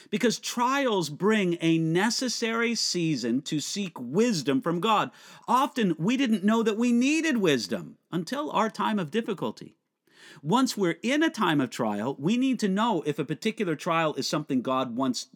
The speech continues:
us to eliminate by faith or to persevere through by faith.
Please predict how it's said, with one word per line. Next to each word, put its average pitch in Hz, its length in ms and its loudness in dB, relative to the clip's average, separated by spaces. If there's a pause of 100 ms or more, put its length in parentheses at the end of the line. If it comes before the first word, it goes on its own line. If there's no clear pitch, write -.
us 117 180 -8
to - 260 -10
eliminate 123 800 0
by 120 180 -4
faith 254 460 -8 (520)
or 190 180 2
to 196 260 -2
persevere 175 840 0
through 262 600 0
by 107 200 0
faith. 82 300 -8